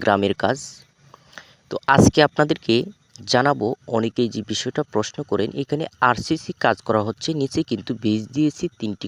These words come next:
করে রড দিয়ে এবং রিংটোন ঢালাই করেছি। তো অনেকে যে বিষয়টা প্রশ্ন করেন সেটি হচ্ছে, আরসিসি না করে শুধু ইট দিয়ে, একেবারে নিচ থেকে শুধু ইট দিয়ে করলে কেমন হবে? শুধু ইট দিয়ে করলে খরচ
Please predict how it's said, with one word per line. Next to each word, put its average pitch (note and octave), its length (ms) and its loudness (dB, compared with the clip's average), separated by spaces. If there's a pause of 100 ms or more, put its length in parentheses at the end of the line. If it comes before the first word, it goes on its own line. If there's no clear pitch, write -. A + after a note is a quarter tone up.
করে A#2 220 4
রড G#2+ 140 2 (140)
দিয়ে F3 160 -4 (520)
এবং A2+ 240 0 (320)
রিংটোন G#2+ 360 -4 (100)
ঢালাই A2+ 280 2
করেছি। C3+ 320 -6 (1400)
তো A2+ 80 0 (320)
অনেকে C3+ 320 -2
যে D#3 60 -10 (100)
বিষয়টা C#3 280 -4 (100)
প্রশ্ন B2 220 -2 (120)
করেন D#3+ 240 0
সেটি B2+ 280 -4
হচ্ছে, D#3+ 240 -8 (600)
আরসিসি D#3+ 560 0
না E3+ 140 0
করে C3+ 160 2 (100)
শুধু D#3 220 -2 (220)
ইট A2+ 100 -2 (140)
দিয়ে, A2+ 160 -2 (300)
একেবারে D3+ 420 0
নিচ D#3+ 120 -6 (100)
থেকে B2+ 220 0
শুধু C#3 140 -6 (220)
ইট A#2+ 100 -2 (140)
দিয়ে B2 140 2 (120)
করলে A#2 200 2 (120)
কেমন A#2+ 300 -2
হবে? C3+ 200 -6 (680)
শুধু C#3 240 -4 (120)
ইট A2 100 0 (100)
দিয়ে B2 120 4 (100)
করলে B2 200 4 (100)
খরচ C#3 220 2